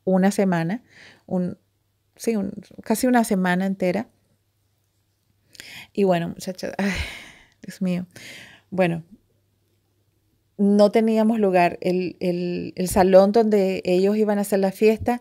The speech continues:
como ellos tienen congeladores gigantes, yo les dije, "¿Por qué no averiguas con ellos a ver si nos dejan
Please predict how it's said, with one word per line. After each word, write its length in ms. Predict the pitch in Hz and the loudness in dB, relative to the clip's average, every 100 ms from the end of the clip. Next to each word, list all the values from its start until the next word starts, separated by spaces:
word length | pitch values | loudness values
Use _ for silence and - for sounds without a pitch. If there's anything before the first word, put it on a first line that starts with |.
| - - - - - | -8 -20 -20 -16 -4
como 200 | 196 185 | 0 2
ellos 160 | 196 | 2
tienen 340 | 214 202 214 214 _ _ _ - _ - | 2 2 0 -2 _ _ _ -20 _ -2
congeladores 680 | 202 202 180 180 180 226 | 0 4 6 8 6 4
gigantes, 720 | 226 233 208 185 190 247 269 _ - - - - | 2 4 4 2 0 -4 -4 _ -20 -20 -20 -4
yo 160 | 196 | 0
les 120 | 190 | 2
dije, 200 | 196 220 | 2 0
"¿Por 160 | 196 196 | -2 -2
qué 100 | 196 | 0
no 60 | 190 | 2
averiguas 480 | 208 220 214 240 - | 4 4 4 2 0
con 240 | 196 185 | -2 0
ellos 260 | 185 208 226 | 2 2 2
a 100 | 185 | 0
ver 120 | 185 | -2
si 320 | - 190 190 | -4 -6 -6
nos 180 | 185 180 | -4 -2
dejan 440 | 175 180 196 190 | 0 0 0 -2